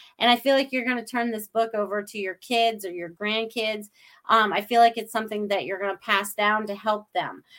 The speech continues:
So I feel like you're gonna write little stories in them or something. So not only that, but also about your journey. So they're wanting you to write about your journey, my friend, okay? Write about your journey. And have fun. This is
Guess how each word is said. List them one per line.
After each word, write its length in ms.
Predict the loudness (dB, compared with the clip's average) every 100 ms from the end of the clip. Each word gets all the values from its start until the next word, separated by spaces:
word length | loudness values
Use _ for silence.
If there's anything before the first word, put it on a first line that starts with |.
| -16
So 180 | 0 8
I 100 | 8
feel 220 | 8 6
like 160 | 6 4
you're 140 | 0
gonna 180 | 2 4
write 320 | 6 6 6
little 200 | -4 -4
stories 540 | -6 -6 -4 -4 -4 -8
in 120 | -6
them 220 | -4 -6
or 60 | -6
something. 500 | -8 -8 -8 -10 -6
So 320 | -2 -2 -2
not 300 | -2 2 4
only 220 | 2 2
that, 260 | 4 4 4
but 100 | 0
also 380 | 2 2 2 0
about 360 | 2 2 0 -4
your 120 | -8
journey. 720 | -8 -8 -6 -6 -8 -12 -20 _ _ -8
So 240 | -2 0
they're 200 | 2 2
wanting 300 | 2 2 2
you 100 | -2
to 60 | -4
write 280 | 0 0 0
about 280 | 0 -2 -2
your 140 | -10
journey, 460 | -10 -10 -8 -8 -10
my 180 | -12
friend, 400 | -14 -16 -18 _ -20
okay? 340 | -4 0 0 0
Write 220 | -2 -2 -2
about 240 | -2 -2
your 140 | -6
journey. 340 | -10 -12 -12 -14 _ _ _ _ _ _ _ _ _ _ _ -20 _ -20 -20 -2 4
And 120 | 6
have 420 | 6 8 10 10 6 _
fun. 560 | 10 12 12 10 8 2
This 200 | -4 -4
is 200 | -6